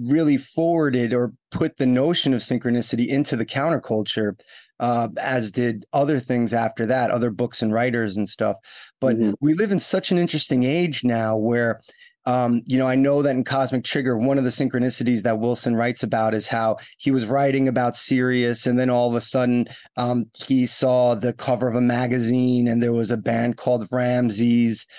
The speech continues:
Speaker 1: which, uh, somehow reminded him of the band in his book, Illuminatus Trilogy, the American Medical Association, which were the, you know, the front group of the Illuminati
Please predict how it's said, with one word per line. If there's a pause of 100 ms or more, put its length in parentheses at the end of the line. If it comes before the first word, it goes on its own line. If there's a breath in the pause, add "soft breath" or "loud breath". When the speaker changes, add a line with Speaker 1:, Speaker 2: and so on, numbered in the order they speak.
(240 loud breath)
Speaker 1:
which,
uh, (240 loud breath)
somehow
reminded
him
of (300 loud breath)
the
band
in
his (240)
book,
Illuminatus
Trilogy,
the
American
Medical
Association, (280 loud breath)
which
were
the, (140)
you
know,
the
front
group
of
the
Illuminati